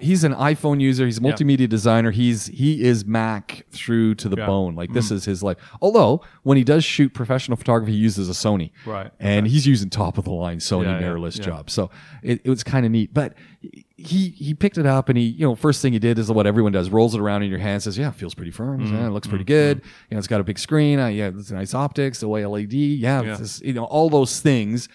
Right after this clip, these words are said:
Speaker 1: all the superficial things, looking at the color of the, the case.
Speaker 2: Yeah.
Speaker 1: He's, he's, uh, right off the bat, he's going, "Yeah, this is a good phone.
Speaker 2: Mm,
Speaker 1: Feels
Speaker 2: mm.
Speaker 1: nice." But it's Android. And so he turned it on, and instantly he's got some issues because he's used to an iPhone.
Speaker 2: Yeah.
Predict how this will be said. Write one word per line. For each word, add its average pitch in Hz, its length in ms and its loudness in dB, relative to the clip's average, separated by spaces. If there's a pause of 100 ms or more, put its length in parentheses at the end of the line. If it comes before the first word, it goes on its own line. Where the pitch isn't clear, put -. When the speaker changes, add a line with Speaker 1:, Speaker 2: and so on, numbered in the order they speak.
(140)
Speaker 1:
all 196 140 2
the 202 80 4
superficial 147 580 0
things, 104 340 -2
looking 139 300 0
at 123 120 -2
the 107 60 -14
color 117 340 2
of 98 120 -2
the, 98 160 -2
the 85 140 -10
case. 151 680 -2
Speaker 2:
Yeah. 107 140 -6 (240)
Speaker 1:
He's, 143 280 0
he's, 139 240 2 (120)
uh, 131 140 -8
right 170 260 2
off 151 100 0
the - 60 -4
bat, 131 100 4
he's 117 100 -2
going, 117 200 0
"Yeah, - 140 -10
this 80 100 -14
is - 60 -12
a - 20 -14
good - 120 -10
phone. 107 200 -10 (120)
Speaker 2:
Mm, 120 140 -8
Speaker 1:
Feels 95 180 0
Speaker 2:
mm. 90 100 -4
Speaker 1:
nice." 127 200 -4 (340)
But 98 440 0
it's 104 180 -4
Android. 104 320 2 (240)
And 117 180 -4
so 120 140 2
he 104 160 0
turned 135 300 0
it 117 80 0
on, 143 360 4
and 107 220 -4
instantly 123 440 0
he's 104 120 0
got 101 180 -4
some 101 140 -4
issues 113 420 2
because 101 340 -2
he's 95 200 -2
used 92 200 -8
to 87 260 -6 (280)
an 82 120 -12
iPhone. 131 580 2
Speaker 2:
Yeah. 101 120 -6